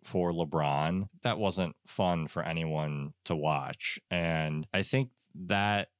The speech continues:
something we're asking the Cavaliers organization to do right now is to try to get into this position, to try to at least get to the ten spot where that wouldn't be the case in any other season.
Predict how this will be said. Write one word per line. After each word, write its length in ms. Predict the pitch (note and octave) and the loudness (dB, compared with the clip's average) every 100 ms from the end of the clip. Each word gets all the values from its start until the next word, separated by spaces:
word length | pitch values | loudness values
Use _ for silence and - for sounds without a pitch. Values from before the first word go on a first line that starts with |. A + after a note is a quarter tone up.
| _ _ - | _ _ -2
something 400 | C#3+ D3+ E3 D3 | 0 4 4 6
we're 160 | A#2+ - | 4 4
asking 420 | F2+ G2+ - G#2+ | 2 4 2 2
the 80 | F2 | 2
Cavaliers 640 | - F2 F2 F2+ F2+ E2+ | 2 0 2 4 2 2
organization 920 | F2 F2 E2+ D#2 D#2+ E2 - F#2+ F#2 | 0 0 0 0 0 0 0 0 0
to 120 | F2 | -2
do 220 | D#2 D#2 E2+ | -2 -2 2
right 240 | F#2+ G#2+ | 0 0
now 500 | A2 A2+ A#2 A#2+ A#2+ _ _ - | 0 2 2 2 -2 _ _ 2
is 380 | A#2+ B2+ A2+ | 4 4 2
to 640 | - A2 G#2 F#2+ F2+ E2+ E2+ - | 2 4 6 4 4 0 -6 -8
try 240 | - G#2+ F#2+ | 2 4 4
to 80 | |
get 180 | F2 F2+ - | 2 -2 0
into 300 | G2 F#2+ F2+ | 0 2 2
this 340 | E2 E2 - - | 0 0 0 0
position, 640 | - E2 E2 - D#2+ D2 F#2+ | -2 0 0 0 -4 -6 -8
to 100 | - | -6
try 220 | G2 A2 G#2 | 0 2 2
to 160 | G2+ | 0
at 100 | F2 | -2
least 380 | F2 G2 G2+ - | 0 2 2 0
get 120 | F#2 | -2
to 100 | F2+ | -2
the 160 | E2+ E2 | -2 -4
ten 420 | - F2 E2 E2 - | -2 -2 -2 -4 -6
spot 460 | - F2 F2+ G2+ - | -2 0 2 0 -4
where 720 | - F#2 F#2 F2 E2+ E2 E2 - _ _ _ _ | -2 2 4 4 2 2 -2 -8 _ _ _ _
that 200 | G#2 G2+ | 0 0
wouldn't 300 | G2+ A2 G2+ | 2 0 2
be 120 | G2 | 0
the 100 | F#2 | 0
case 340 | F2+ G#2 F#2+ F2+ | 0 0 0 0
in 120 | E2+ | -2
any 240 | F2 F2 | -2 0
other 200 | F2 E2 | 0 0
season. 520 | D2+ F2 E2 C#2+ C#2 | -2 -2 -2 -4 -10